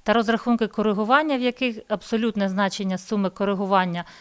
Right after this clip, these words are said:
на зменшення або збільшення суми компенсації не перевищує п'ять тисяч гривень. Водночас обсяг операцій у поточному місяці за такими П Р Н К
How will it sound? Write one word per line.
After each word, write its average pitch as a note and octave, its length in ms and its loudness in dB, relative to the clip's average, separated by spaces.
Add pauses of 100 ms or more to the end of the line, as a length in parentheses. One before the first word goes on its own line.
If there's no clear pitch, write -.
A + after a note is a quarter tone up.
(140)
на G3 140 0
зменшення F#3 720 0
або F#3 280 -2
збільшення B3 640 0
суми A#3 300 0
компенсації G#3 920 -2 (340)
не G3+ 120 0
перевищує A3 640 0
п'ять G3+ 320 0
тисяч F#3 380 -6
гривень. D#3 420 -6 (460)
Водночас C4+ 520 4
обсяг A#3 320 0
операцій D#4 540 2
у - 40 -4
поточному B3+ 560 2
місяці A#3 500 0
за G3 100 0
такими G#3+ 400 0
П G3+ 220 4
Р G3 60 6
Н G3 120 2
К D4+ 260 4